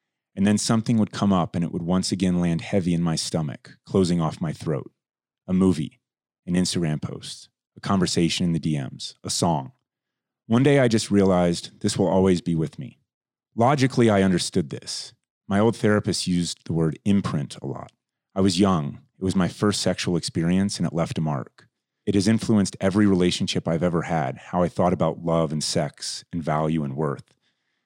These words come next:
and clouded my judgment for a decade. I became an addict to escape this. I almost lost my life to this. Yeah, it was a big deal. Emotionally, I struggled. I told myself to toughen up, let it go,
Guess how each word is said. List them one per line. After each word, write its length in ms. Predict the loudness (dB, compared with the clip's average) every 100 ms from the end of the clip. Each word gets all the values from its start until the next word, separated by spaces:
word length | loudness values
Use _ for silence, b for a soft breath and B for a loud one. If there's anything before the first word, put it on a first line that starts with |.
| -16
and 80 | -10
clouded 360 | -2 0 2
my 140 | 2 0
judgment 460 | 0 0 0 -6
for 140 | -6 -8
a 40 |
decade. 520 | -6 -6 -6 -14 -16 _ _ _ _ _ _ _ _ _
I 80 | -2
became 280 | -2 2 2
an 100 | 2
addict 420 | 0 -2 -2 -6
to 80 | -6
escape 400 | -6 -4 -4 -4
this. 400 | -14 -14 -14 -16 _ _ -4
I 100 | 0
almost 440 | 4 4 2 0
lost 320 | 2 2 0
my 80 | -2
life 300 | 0 0 -2
to 100 | -6
this. 400 | -10 -10 -14 -14 _ _ _ -4
Yeah, 260 | -2 -2 -4 _ -4
it 40 |
was 140 | -2
a 60 | -2
big 240 | -2 -2
deal. 320 | -2 -4 -6 _ _ _ _ _ _ -2
Emotionally, 760 | 4 4 4 2 2 0 -4 _
I 60 | -6
struggled. 500 | -2 0 0 0 -8 _ _ _ _ _ _ -6
I 60 | -2
told 240 | 2 4
myself 400 | 2 2 0 -2
to 80 | -4
toughen 400 | -2 -4 -2 -4
up, 260 | -4 -10 -14 -14 _ -4
let 140 | -2
it 100 | 0
go, 340 | -2 -4 -6